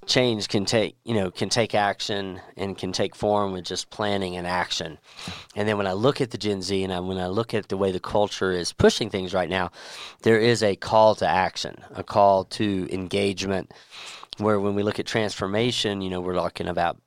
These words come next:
desperation, prayer, obedience. Those things are actions, but they are a slower moving action.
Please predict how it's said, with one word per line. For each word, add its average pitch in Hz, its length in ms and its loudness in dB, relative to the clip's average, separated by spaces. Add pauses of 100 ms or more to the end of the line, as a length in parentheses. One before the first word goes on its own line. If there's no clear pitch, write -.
(120)
desperation, 95 800 0
prayer, 95 540 0 (340)
obedience. 104 680 -2
Those 127 240 0
things 107 340 -2
are 123 240 8
actions, 110 600 0
but 107 200 -4
they 101 200 2
are 95 240 2 (520)
a 104 60 -4
slower 107 640 0 (140)
moving 101 600 -2
action. 85 540 -4